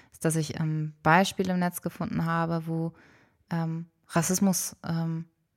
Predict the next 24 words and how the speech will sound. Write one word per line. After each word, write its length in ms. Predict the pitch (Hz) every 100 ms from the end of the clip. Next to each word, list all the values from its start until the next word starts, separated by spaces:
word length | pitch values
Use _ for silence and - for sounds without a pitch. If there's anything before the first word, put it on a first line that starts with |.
| _
schon 240 | - 170 160
im 100 | 139
Alltag 460 | 170 196 180 170
anfängt, 520 | 165 190 - 208 214 - - - -
die 60 | 175
mir 200 | 170 165
eigentlich 360 | 151 180 180
gar 100 | 165 165
nicht 140 | 156
so 140 | 165
bewusst 400 | 151 143 143 - -
waren. 280 | 156 165 - - _ _ _ _ -
Also 360 | 165 160 156 - _ 120
mal 240 | 165 160
so 160 | 165 156
als 140 | 131 -
konkretes 420 | 170 220 262 247
Beispiel, 440 | 202 196 202 190 190
wenn 240 | 190 175
ich 120 | 180
jetzt 200 | 202 -
zum 100 | -
Beispiel 360 | 180 175 - 175
zum, 380 | - 165 156